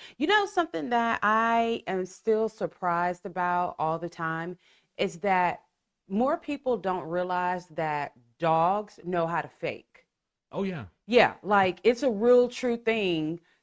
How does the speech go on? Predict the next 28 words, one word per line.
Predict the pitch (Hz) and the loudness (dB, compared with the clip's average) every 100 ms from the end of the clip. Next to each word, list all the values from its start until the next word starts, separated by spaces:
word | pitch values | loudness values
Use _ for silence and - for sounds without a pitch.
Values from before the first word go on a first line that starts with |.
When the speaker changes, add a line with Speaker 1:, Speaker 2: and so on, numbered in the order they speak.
| _ | _
Speaker 1:
that | 202 196 | -4 -2
they | 202 214 | 0 0
know | 220 202 190 196 | 0 -2 -2 -2
how | 170 175 170 165 | 0 0 0 -2
to | - | -6
fake. | 180 226 262 180 170 | -6 -2 0 -2 -2
And | 180 | -2
when | 196 196 | -2 -2
I | 185 | -2
tell | - 339 | 0 0
people | 370 311 - 202 | 0 -4 -4 -4
about | 180 170 170 | -2 -2 -2
this, | 180 175 | -4 -6
they're | 196 202 | -6 -4
like, | 208 196 - | -2 -4 -6
"What | 226 | -4
do | |
you | 294 | -2
mean?" | 254 277 330 | -2 0 0
I'm | |
like, | 240 202 | 0 0
"It's | 247 240 | 0 0
been | 262 | -4
scientifically | 240 277 285 294 - - - 208 | -6 -6 -8 -8 -12 -12 -12 -12
proven. | - 269 285 180 151 | -10 -10 -8 -6 -4
There's | 185 180 | -4 -4
been | 180 | -6
studies. | 175 - 277 190 170 | -8 -4 -2 0 -2